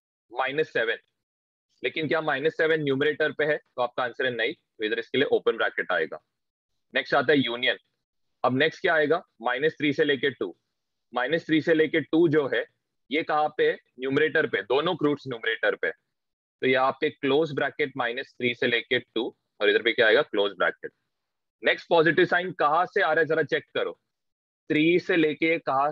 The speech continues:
तक जा रहा है? infinity तक positive जा रहा है सबसे पहले। Next क्या है? three numerator का रूट है, four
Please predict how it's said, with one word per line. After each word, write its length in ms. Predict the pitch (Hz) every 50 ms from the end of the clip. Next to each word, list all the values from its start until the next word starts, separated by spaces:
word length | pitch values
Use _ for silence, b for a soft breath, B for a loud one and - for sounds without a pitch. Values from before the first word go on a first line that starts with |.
| 151 -
तक 120 | 160 151 127
जा 140 | 139 131 131
रहा 120 | 127 151
है? 60 | 165 - -
infinity 600 | 120 120 127 - - 160 151 156 151 131 151 151
तक 220 | 147 - 151 143 - _
positive 400 | - 120 107 107 113 - 120 117
जा 180 | 104 104 90 82
रहा 80 | 78
है 60 | 73 - _ _ _ _ _ _ _ _ _ _
सबसे 200 | 120 - - - -
पहले। 320 | - - 95 87 82 - - _ _ _ _ _ _ _ _ _ _ _ _ _ _ _ 101
Next 320 | 113 160 175 - - -
क्या 160 | - 180 175 165
है? 140 | 143 151 175 - _ _ _ _ _ _ _ _ _ _ -
three 140 | 160 156 160 175 175 - - -
numerator 480 | 131 135 135 131 143 151 147 - 160 151
का 140 | 131 160 151
रूट 280 | 135 120 113 - -
है, 60 | 90 - - _ _ _ _ _ _ _ _ _ _ _ _ _ _ _ _ _ _ _
four 340 | - 165 165 175 180 -